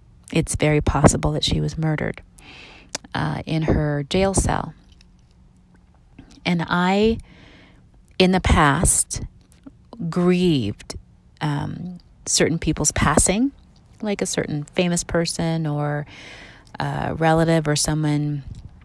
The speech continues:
I knew loosely, or sometimes, I don't know, um,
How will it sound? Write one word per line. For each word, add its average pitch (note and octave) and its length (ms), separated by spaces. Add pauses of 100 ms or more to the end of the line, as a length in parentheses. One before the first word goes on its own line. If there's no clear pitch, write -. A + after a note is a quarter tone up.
(180)
I E3 140
knew E3+ 220
loosely, E3 760
or D3 640 (1600)
sometimes, D#3 640 (120)
I E3 80
don't D#3 120
know, - 240 (640)
um, - 380